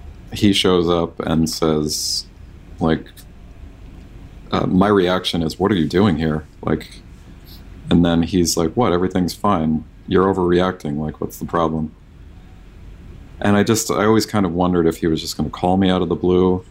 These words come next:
or if he was gonna want something. Because at the end, it, I felt like his last few phone calls before he disappeared, he was trying to gauge whether or not I had any money or if he could ask me for something, um, which felt really strange at that point,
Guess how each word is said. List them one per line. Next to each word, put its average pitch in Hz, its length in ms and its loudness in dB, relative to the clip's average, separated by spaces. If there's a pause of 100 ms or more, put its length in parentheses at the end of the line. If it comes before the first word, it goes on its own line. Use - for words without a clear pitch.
(100)
or 85 120 0
if - 80 -2
he 85 80 2
was 82 160 2
gonna 80 140 0
want 80 280 0
something. 92 600 -2 (280)
Because 95 280 2
at 95 100 0
the 95 140 4
end, 101 220 2
it, 85 180 -2 (360)
I 95 100 0
felt 110 260 -2
like 95 140 0
his 87 180 -2
last 87 280 0
few 85 200 0
phone 87 280 0
calls 82 320 0
before 82 380 -2
he 104 80 -2
disappeared, 87 800 0
he 95 100 0
was 87 180 0
trying 87 400 0
to 82 260 0
gauge 80 420 2
whether 82 260 2
or 80 60 2
not 80 240 0 (1040)
I 82 100 0
had 85 220 0
any 78 100 0
money 82 500 0 (140)
or 87 100 2
if 80 100 -2
he 80 100 2
could 80 100 0
ask 78 260 -2
me 82 120 -4
for 76 160 -6
something, 80 580 0 (420)
um, 80 260 2
which 82 180 0
felt 85 340 -2
really 82 320 2
strange 80 460 -2
at - 80 -8
that 82 180 -4
point, 82 340 0